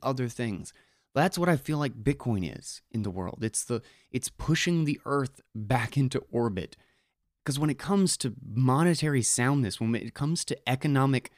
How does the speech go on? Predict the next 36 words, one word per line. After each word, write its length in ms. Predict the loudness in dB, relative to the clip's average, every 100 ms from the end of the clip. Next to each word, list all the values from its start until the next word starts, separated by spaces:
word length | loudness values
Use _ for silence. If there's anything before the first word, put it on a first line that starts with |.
| _ _ _ -2
reality, 600 | 2 4 4 2 2 0
we 280 | 2 2 2
have 240 | 0 -4
lost 640 | -6 -6 0 0 0 -6 -6
our 260 | -2 0 2
way. 440 | 2 2 0 -6 _ _ _ _ _ _ -4
And 520 | 0 2 2 0 -4
it's, 460 | -8 -6 -6 -6 -10 -18 -20 -20 _ _ -18 -8 0
it's, 260 | 0 2
it, 160 | 0 0
it's 180 | 0 0
in 120 | 0
where 140 | 0
you 200 | 0 0
would 100 | 0
expect 400 | -2 -2 -2 -2
it 120 | -8 -4
to. 240 | -4 -4
It's 160 | -6 -4
in 180 | -4 -6 _
socialist 600 | -8 0 0 0 -4 -2
money. 320 | -2 -2 -4 -12 _ _ _ _ _ _
Um, 400 | -4 -2 -2 -4 -2
and, 280 | 0 2 0
and 200 | -4 -2
most 240 | -4 -4
people, 240 | -4 -4
people 240 | -4 -6 -4
don't 220 | -2 0 0
think 180 | -2
of 60 | -2
it 80 | -2
this 200 | -4 -2
way, 200 | -4 -4
but 200 | -4 -6
it's 180 | -8